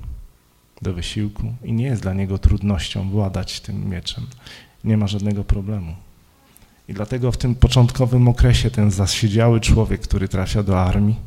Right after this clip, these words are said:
potrzebuje tak dużo tych kalorii, kupując słodycze. I dlatego my w początkowym okresie naszego życia z Bogiem tak chętnie czytamy Słowo Boże, którym się karmimy.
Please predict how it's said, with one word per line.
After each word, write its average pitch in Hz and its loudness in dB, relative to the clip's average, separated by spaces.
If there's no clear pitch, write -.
potrzebuje 104 2
tak 101 -6
dużo 104 2
tych - -6
kalorii, 95 2
kupując 95 2
słodycze. 101 -4
I - -6
dlatego 110 4
my 127 6
w - 6
początkowym 101 2
okresie 101 0
naszego 98 -2
życia 104 -2
z 98 -2
Bogiem 101 0
tak - -6
chętnie 123 4
czytamy 120 0
Słowo 98 0
Boże, 101 2
którym 101 0
się 104 -2
karmimy. 104 0